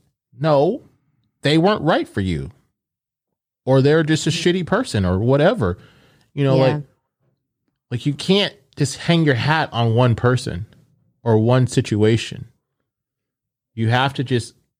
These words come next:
Speaker 1: just take it as it is and be like, "That's kinda just, that's just life. You know, that's
Speaker 2: Right.
Speaker 1: just a shitty hand I was dealt." You know, when you met that person.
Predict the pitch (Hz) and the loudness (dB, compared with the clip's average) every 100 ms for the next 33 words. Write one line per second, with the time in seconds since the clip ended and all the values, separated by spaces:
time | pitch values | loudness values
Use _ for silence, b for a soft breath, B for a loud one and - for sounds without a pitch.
0 | _ _ _ _ _ - 120 - 139 135 | _ _ _ _ _ -6 -4 -2 -2 0
1 | 117 117 98 110 123 98 92 98 104 101 | 0 0 0 0 0 -2 -2 0 2 0
2 | 95 _ - 107 - 120 104 113 - 110 | -2 _ -2 -2 0 0 2 -2 0 -2
3 | - 113 95 101 110 76 - _ _ _ | -2 -4 0 0 0 -4 -16 _ _ _
4 | _ 107 101 107 160 147 139 - 113 - | _ -2 2 2 0 0 -2 0 -4 0
5 | 131 113 98 113 107 98 95 80 101 101 | 0 0 0 0 2 0 -2 -2 -2 -2
6 | - _ _ _ _ _ _ _ _ _ | -4 _ _ _ _ _ _ _ _ _
7 | _ _ _ _ _ _ _ - 95 90 | _ _ _ _ _ _ _ -6 -2 -2
8 | 92 98 107 98 101 - 87 - 104 95 | -2 -2 0 0 -2 -2 -4 -2 -4 -4
9 | 67 | -10